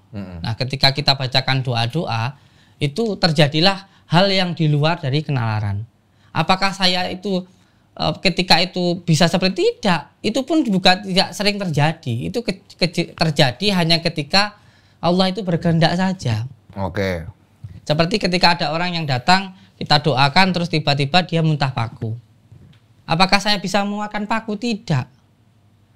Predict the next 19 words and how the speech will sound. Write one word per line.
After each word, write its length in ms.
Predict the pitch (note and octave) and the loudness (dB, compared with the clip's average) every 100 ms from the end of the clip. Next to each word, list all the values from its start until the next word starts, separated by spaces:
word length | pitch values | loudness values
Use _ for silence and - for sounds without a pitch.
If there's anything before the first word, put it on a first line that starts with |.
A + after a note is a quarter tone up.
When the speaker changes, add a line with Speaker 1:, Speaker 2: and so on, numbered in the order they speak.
| _ _ _ - | _ _ _ -6
Speaker 2:
Itu 220 | G3 B3+ | -2 2
hanya 320 | G3 F#3+ F#3 | 4 6 6
karena 320 | F#3 F#3 F3+ | 6 4 4
doa 580 | - C#3 - F3 A#3 D4 - - | 2 -2 4 6 6 0 -12 -2
dan 180 | - D#3+ | 4 6
saya 220 | E3+ F#3+ | 8 6
menjadi 400 | F#3+ F3 D#3+ D#3+ | 4 0 0 4
lantaran, 680 | E3 D#3+ D#3 C#3 A#2+ D3 G3+ | 4 4 2 0 0 -2 -2
sababiyah, 720 | F#3+ C#3 C#3 - B2 C3 F#3+ | -4 0 0 2 2 4 2
sehingga 460 | - C#3+ C3 E3+ E3 | 0 -2 2 2 0
orang 260 | D#3 C#3 | -4 -8
itu 140 | C#3 F3+ | -8 -8
keluar 320 | C#3+ B2+ A#2 | -4 -4 -4
paku. 500 | - C#3+ - A#2 - - _ _ | -6 -8 -10 -12 -12 -16 _ _
Speaker 1:
Oke. 300 | F#2+ F#2+ - | -10 -8 -4
Speaker 2:
Saya 140 | F#2+ G3+ | -2 -2
sudah 240 | F3 E3 | 0 -2
sering 200 | D#3 F#3+ | 0 -2
mengatakan, 680 | F3+ D#3+ D3 C3+ B2 F3 | -2 -2 -2 -4 -6 -8